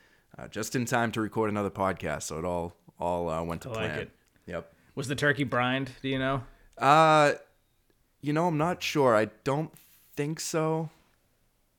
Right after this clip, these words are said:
Speaker 1: but I could be wrong. I, I didn't ask him.
Speaker 2: 'Cause the times, I will say, the times that I've been footed with taking care of the bird, I, I've brined it, and it's a pain,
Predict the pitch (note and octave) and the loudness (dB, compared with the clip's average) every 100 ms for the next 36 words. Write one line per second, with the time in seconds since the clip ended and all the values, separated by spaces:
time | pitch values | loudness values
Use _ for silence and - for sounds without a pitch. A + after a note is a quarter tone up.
0 | _ _ A2+ A2 A#2+ G#2+ G#2+ G2 G2+ G2+ | _ _ -2 0 -2 -4 -2 0 0 -2
1 | - _ _ G2 F#2+ - G2+ F#2+ F#2 F2+ | -8 _ _ -10 -6 -4 -4 -4 -4 -4
2 | F2+ G2+ G2 _ _ _ _ _ _ _ | -4 -8 -12 _ _ _ _ _ _ _
3 | _ - C#3 B2 E3 D#3+ D#3 C3+ C#3 D#3+ | _ -10 -10 0 4 4 4 2 2 4
4 | D#3 - D#3 D#3+ D#3+ D#3+ C#3+ C3 C3 B2+ | 2 -2 0 2 2 2 2 4 4 2
5 | A#2+ B2 A2 G#2+ G#2+ - - - _ - | 2 -2 -2 -6 -10 -20 -20 -20 _ -12
6 | - C3+ A2 A2 A2 - A#2+ A#2 A#2+ A2 | 0 0 0 -4 -6 -8 -8 -6 -4 -4
7 | G#2 A#2 A2 G#2+ G#2+ - A#2 A2 - C3+ | -6 -4 -4 -2 -2 -2 -4 -6 0 2
8 | B2+ G#2 F#2 - G2 G2 - - - - | 2 0 -6 -8 -8 -10 -12 -20 -20 -20
9 | - - - - - _ F#3 F3 D#3 D#3 | -20 -20 -20 -20 -20 _ 4 6 2 4
10 | D3 D#3+ | 4 4